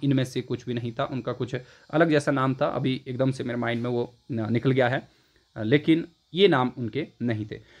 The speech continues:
आलोक, अ, जो आलोचक बूचर के अनुसार अनुकरण का अर्थ क्या है? तो सादृश्य विधान नहीं, ये मानते थे, अ, जो बूचर रहे हैं। लोंजाइनस के अनुसार औदात्य रचना के किस तत्व में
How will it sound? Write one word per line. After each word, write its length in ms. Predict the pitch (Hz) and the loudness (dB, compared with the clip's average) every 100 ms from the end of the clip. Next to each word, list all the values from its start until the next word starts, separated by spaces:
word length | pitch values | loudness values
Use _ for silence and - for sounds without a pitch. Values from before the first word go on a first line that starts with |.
| - - | -12 2
आलोक, 460 | 160 202 202 196 | 6 6 6 2
अ, 200 | - 135 | 0 2
जो 160 | 127 156 | 4 2
आलोचक 400 | 156 165 185 185 | 4 4 4 0
बूचर 360 | 131 147 196 | 2 2 2
के 100 | 185 | 2
अनुसार 320 | 180 170 170 170 | 2 2 2 0
अनुकरण 400 | 147 139 143 143 | 2 2 4 2
का 100 | 135 | 0
अर्थ 360 | 127 127 - _ _ - | -2 -8 -10 _ _ -2
क्या 140 | 135 | 0
है? 160 | 135 156 | 2 0
तो 140 | 131 | -2
सादृश्य 440 | 107 127 147 147 | -2 2 2 0
विधान 440 | 131 120 110 120 151 - | -2 -2 0 -2 -4 -4
नहीं, 400 | 110 117 113 104 - _ - | 2 4 4 0 -6 _ -6
ये 120 | 131 | 0
मानते 300 | 139 113 110 | 0 0 -4
थे, 160 | 110 135 - _ _ | -6 -6 -8 _ _
अ, 200 | - 113 | -6 -4
जो 420 | 107 107 113 110 110 | -2 0 2 2 0
बूचर 280 | 123 120 117 | -2 2 0
रहे 200 | 143 120 | -2 -6
हैं। 340 | 101 85 - _ _ _ _ _ _ _ - - 131 | -8 -10 -14 _ _ _ _ _ _ _ -20 -6 4
लोंजाइनस 440 | 151 170 190 208 | 6 8 6 2
के 80 | 196 | 2
अनुसार 300 | 180 175 185 | 2 2 0
औदात्य 420 | - 139 143 156 | 2 2 2 2
रचना 340 | 151 147 151 151 - _ | 0 2 -2 -2 -8 _
के 220 | 135 143 | 0 0
किस 320 | 139 - 170 - | 0 -2 -2 -2
तत्व 260 | 135 135 | -4 -2
में 240 | 127 135 | -2 -2